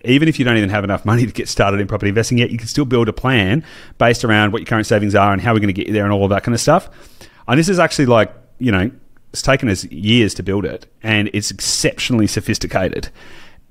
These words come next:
And so what I would encourage anyone to do is get a plan, because if you've got a plan, you know where you're going. If you don't have a plan, it's, you know, you can make good decisions, but you're never really gonna understand where they're gonna fit. And yes, we do still offer those. Um, we do have limited capacity, and I don't say that as, um,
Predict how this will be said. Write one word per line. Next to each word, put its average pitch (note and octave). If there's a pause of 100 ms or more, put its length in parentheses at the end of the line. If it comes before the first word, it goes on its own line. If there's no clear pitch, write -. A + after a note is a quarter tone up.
(120)
And A2+
so A#2 (160)
what B2+
I C#3+
would D#3+
encourage G#2+ (140)
anyone B2+
to -
do E2+
is F#2
get G#2+
a F#2
plan, -
because A#2
if B2
you've A#2
got C#3+
a -
plan, D3
you A#2
know C3
where B2+
you're A#2
going. A#2
If -
you -
don't B2+
have B2
a G2
plan, A2
it's, - (120)
you G#2
know, F2 (120)
you A#2
can A2
make B2
good G#2+
decisions, G#2+
but G2
you're G#2
never G#2
really G2
gonna F#2+
understand G2
where F#2+
they're F#2+
gonna F2+
fit. - (240)
And A2+
yes, C#3
we B2+
do A#2+
still A#2+
offer G#2
those. G#2+
Um, G#2
we G#2+
do C#3
have A#2 (320)
limited A2+
capacity, B2
and G#2
I -
don't G#2
say G2+
that G#2
as, G2
um, F#2+